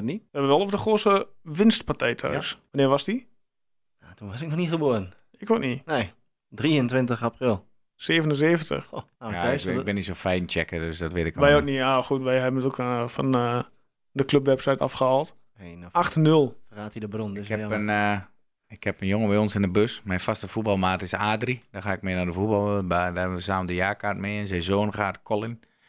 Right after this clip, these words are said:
Speaker 3: En, ehm, dat is de lopende F C Twente Wikipedia.
Speaker 2: Ja.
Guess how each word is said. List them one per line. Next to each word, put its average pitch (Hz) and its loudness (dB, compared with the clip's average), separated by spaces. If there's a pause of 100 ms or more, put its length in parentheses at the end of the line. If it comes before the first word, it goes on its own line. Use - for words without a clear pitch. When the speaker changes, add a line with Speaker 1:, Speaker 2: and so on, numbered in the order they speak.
(440)
Speaker 3:
En, 87 -4
ehm, 87 -2 (180)
dat 90 -4
is 92 -2
de 95 -2
lopende 98 2 (220)
F 92 -8
C 90 -2
Twente 95 -4
Wikipedia. 117 -4
Speaker 2:
Ja. 151 -2